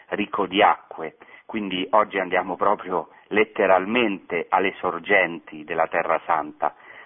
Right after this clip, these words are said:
perché queste sorgenti che sono alle pendici appunto del monte Hermon, co-, eh, diciamo, costituiscono un miracolo, perché fanno sì che la Terra Santa sia viva,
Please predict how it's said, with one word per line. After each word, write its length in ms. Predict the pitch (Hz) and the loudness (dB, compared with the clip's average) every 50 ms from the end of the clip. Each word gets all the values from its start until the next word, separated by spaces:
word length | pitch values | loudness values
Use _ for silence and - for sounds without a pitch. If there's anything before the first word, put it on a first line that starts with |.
| - - | -14 -2
perché 560 | 98 101 98 - - 113 110 104 - - - _ - _ _ | -2 -2 -2 0 2 2 2 2 2 -2 -14 _ -20 _ _
queste 320 | - 110 107 - - 113 107 | -4 -4 -4 -2 0 -2 0
sorgenti 680 | - 123 127 123 110 107 113 107 107 110 107 - - 87 | 2 2 0 0 2 2 4 4 4 2 0 -8 -10 -10
che 120 | 90 85 | -10 -10
sono 200 | - - 101 98 | -4 -2 2 2
alle 220 | 95 98 104 101 | 2 2 2 -2
pendici 560 | - 104 95 101 117 139 156 139 110 - 87 82 | -2 -4 -6 -6 -4 -2 -2 -2 -2 -2 -2 -2
appunto 460 | 78 - - 101 101 90 - 82 80 | -2 -2 -6 -10 -10 -8 -6 -4 -4
del 120 | 80 82 | -4 -4
monte 460 | 90 95 101 107 104 - - 113 - | -4 -2 -2 -4 -4 0 2 2 2
Hermon, 680 | - 95 87 87 85 85 87 82 78 78 76 76 78 - _ - - - - - - - _ | 2 2 0 0 0 -2 -4 -6 -6 -6 -6 -10 -12 -14 _ -20 -20 -20 -20 -20 -20 -20 _
co-, 240 | - - 95 - - | -4 0 0 0 0
eh, 120 | - 92 - | -2 -8 -8
diciamo, 400 | - - - - 82 85 82 78 | -8 -12 -2 -2 -2 0 -2 -4
costituiscono 880 | - - 85 - 95 85 90 95 92 - - - 87 87 85 82 80 - - | -8 -8 -10 -10 -10 -8 -6 -6 -6 -6 -6 -2 -2 0 0 0 -2 -2 -4
un 120 | 104 92 | -10 -6
miracolo, 840 | 90 90 92 107 117 110 95 87 - 80 80 78 78 76 76 _ _ _ - - _ _ | -2 0 4 6 6 6 6 4 0 -4 -6 -4 -4 -6 -8 _ _ _ -20 -20 _ _
perché 440 | - 95 92 - - - 110 104 98 | 0 0 0 0 0 0 2 2 2
fanno 340 | - - 95 95 101 104 101 - - | 2 2 0 2 2 -2 -6 -6 -6
sì 160 | 104 98 - | -8 -8 -6
che 200 | - 101 90 - - | -2 -2 -2 0 2
la 160 | 90 90 87 | 2 2 2
Terra 360 | - 98 95 - - 82 - - | 2 0 0 2 2 0 0 2
Santa 520 | 98 92 90 87 85 - - 80 82 78 - - | 2 2 2 2 -4 -6 -2 -2 -2 -2 -2 -6
sia 300 | - 95 90 87 82 80 - | -6 0 2 2 2 2 0
viva, 560 | 98 117 143 135 110 82 80 78 76 73 - | -2 -6 -6 -6 -4 -2 0 2 2 0 -2